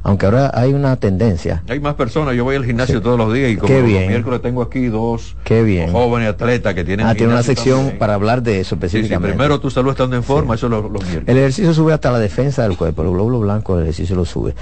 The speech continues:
Speaker 1: sube las hormonas de la, la que llaman las hormonas de la felicidad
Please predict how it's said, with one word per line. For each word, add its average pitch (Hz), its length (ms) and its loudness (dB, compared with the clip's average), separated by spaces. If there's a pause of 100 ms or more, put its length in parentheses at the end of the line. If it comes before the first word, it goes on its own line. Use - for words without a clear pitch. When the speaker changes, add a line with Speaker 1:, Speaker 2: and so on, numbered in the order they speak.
(140)
Speaker 1:
sube 107 260 2
las 107 140 2
hormonas 90 600 0 (380)
de 92 180 2
la, 85 220 2
la 82 160 0
que 90 140 2
llaman 107 180 2
las 107 80 2
hormonas 104 300 2
de 117 60 2
la 110 100 2
felicidad 101 480 -2